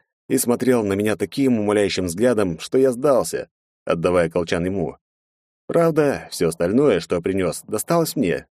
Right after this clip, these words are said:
так что я остался более чем доволен, заодно заставив его дотащить всё это до таверны.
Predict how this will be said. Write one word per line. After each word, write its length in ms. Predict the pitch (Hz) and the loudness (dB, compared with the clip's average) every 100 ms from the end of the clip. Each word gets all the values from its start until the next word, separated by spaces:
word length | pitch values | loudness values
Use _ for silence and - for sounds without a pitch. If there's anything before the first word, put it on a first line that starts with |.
| _ | _
так 200 | - 180 | -4 -4
что 120 | - | 0
я 140 | 151 131 | 2 2
остался 360 | - 135 - | 2 0 0
более 340 | 98 156 120 85 | 0 2 2 0
чем 180 | 92 | -2
доволен, 460 | 90 120 117 78 73 _ _ _ _ | 0 2 2 0 -6 _ _ _ _
заодно 440 | 85 87 87 117 | 0 0 2 0
заставив 460 | 98 90 110 101 85 | 0 0 2 2 4
его 140 | 98 | 2
дотащить 460 | 90 82 87 113 98 | 2 -2 -2 -2 -6
всё 160 | - | 2
это 160 | 98 90 | 2 2
до 120 | 82 | -4
таверны. 500 | 82 135 113 78 69 | 0 2 2 0 -8